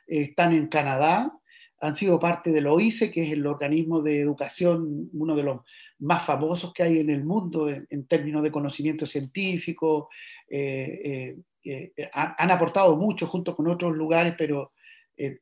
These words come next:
Toronto, Canadá, la Universidad de Toronto es uno de los centros, digamos, de referencia que tenemos. Ellos están allí y desde allí nos van a colaborar. Eh,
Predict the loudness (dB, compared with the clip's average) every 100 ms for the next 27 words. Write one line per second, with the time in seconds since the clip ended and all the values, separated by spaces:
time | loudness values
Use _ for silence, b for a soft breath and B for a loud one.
0 | 0 6 6 4 0 0 0 2 2 2
1 | 2 0 0 0 2 0 0 -2 -6 -8
2 | -4 -6 -6 -4 -2 0 0 0 2 2
3 | 0 -8 -6 -8 -6 -6 -4 -6 -4 -2
4 | 0 -2 -8 -10 -10 -10 -14 _ _ B
5 | B B B 2 4 4 4 2 2 0
6 | -2 -2 0 0 0 -2 -2 -2 0 -2
7 | -2 -2 0 0 0 -4 -10 _ B B
8 | B B _ -8 -8